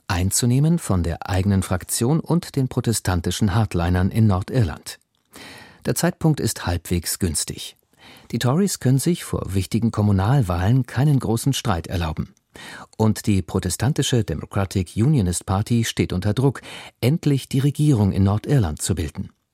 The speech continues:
All dies garantiert nicht, dass die Brexit-Dämonen nun tatsächlich von Premierminister Sunak weichen.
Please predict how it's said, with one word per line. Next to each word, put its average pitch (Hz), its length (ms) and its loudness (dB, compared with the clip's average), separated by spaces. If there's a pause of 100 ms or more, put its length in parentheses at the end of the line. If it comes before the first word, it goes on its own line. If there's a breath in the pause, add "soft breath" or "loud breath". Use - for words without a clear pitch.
(500 loud breath)
All 147 220 2
dies 101 340 -2
garantiert 87 500 -2
nicht, 127 260 0 (300 loud breath)
dass - 160 -4
die 101 200 0
Brexit-Dämonen 101 1120 0
nun 120 140 2
tatsächlich 92 640 -2
von 82 200 -2
Premierminister 92 760 0
Sunak 101 480 -2
weichen. - 380 -4